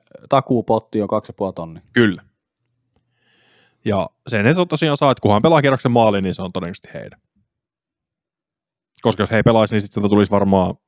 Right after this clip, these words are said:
Speaker 2: pari seuraavaa listalta ylöspäin. Ja veisi paikan. Mut kunhan starttaajassa tulee maaliin, niin kaksi ja puoli tonnia on taskussa.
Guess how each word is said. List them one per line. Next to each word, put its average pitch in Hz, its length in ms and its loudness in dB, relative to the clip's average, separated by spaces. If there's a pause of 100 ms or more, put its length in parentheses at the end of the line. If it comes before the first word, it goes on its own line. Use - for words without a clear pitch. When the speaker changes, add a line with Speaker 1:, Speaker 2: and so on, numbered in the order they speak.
(160)
Speaker 2:
pari 101 200 0
seuraavaa 95 400 0
listalta 92 320 -6
ylöspäin. - 420 -10 (1500)
Ja 104 60 -2
veisi 90 220 -4
paikan. - 280 -12 (1500)
Mut - 100 -4
kunhan 240 180 4
starttaajassa 160 580 2
tulee 156 200 4
maaliin, 143 280 4
niin 135 100 0
kaksi 131 200 2
ja 127 40 2
puoli 123 220 4
tonnia 110 260 2
on 95 100 -2
taskussa. - 460 -10